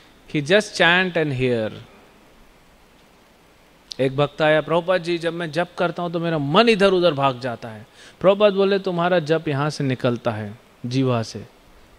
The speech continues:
यहां तक जाना है बस, इतने distance में तुम्हारा मन बीच में कैसे आ गया?" प्रभुपाद जी इतना graphically समझाए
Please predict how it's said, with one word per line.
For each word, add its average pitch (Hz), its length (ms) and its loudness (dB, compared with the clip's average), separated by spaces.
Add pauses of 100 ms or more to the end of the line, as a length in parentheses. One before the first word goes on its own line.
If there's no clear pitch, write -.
(140)
यहां 143 360 2
तक 175 140 4
जाना 127 400 4
है 120 100 0
बस, 110 420 -6 (420)
इतने 185 320 2
distance 220 480 0
में 226 100 2
तुम्हारा 226 260 4
मन 220 240 4
बीच 233 220 0
में 233 120 0
कैसे 214 220 0
आ 202 120 0
गया?" 220 180 -8 (2500)
प्रभुपाद 143 300 -2
जी 190 80 2
इतना 190 200 0
graphically 185 640 2
समझाए 135 520 -2